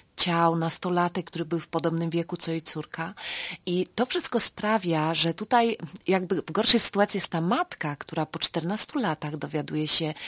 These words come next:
nie tylko tego, że jej córka nie miała krat w oknach i nie była przykuta łańcuchem do jakiejś rurki i karmiona chlebem,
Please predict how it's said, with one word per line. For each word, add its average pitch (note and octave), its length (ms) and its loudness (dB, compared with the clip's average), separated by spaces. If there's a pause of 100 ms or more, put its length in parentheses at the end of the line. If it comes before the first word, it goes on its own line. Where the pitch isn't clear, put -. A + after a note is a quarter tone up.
(240)
nie F3+ 120 2
tylko - 320 0
tego, F#3 240 0
że F3 120 4
jej E3 100 2
córka G3 340 -2
nie F3+ 100 2
miała E3+ 160 2
krat E3+ 340 -2
w D#3+ 80 -2
oknach E3+ 460 0
i F3 60 -2
nie E3+ 120 2
była E3 220 0
przykuta E3+ 640 0
łańcuchem D#3+ 600 -2
do D3+ 160 0
jakiejś D3+ 400 -2
rurki D3 440 -2
i C#3+ 60 -6
karmiona D3+ 440 -2
chlebem, D3+ 560 -6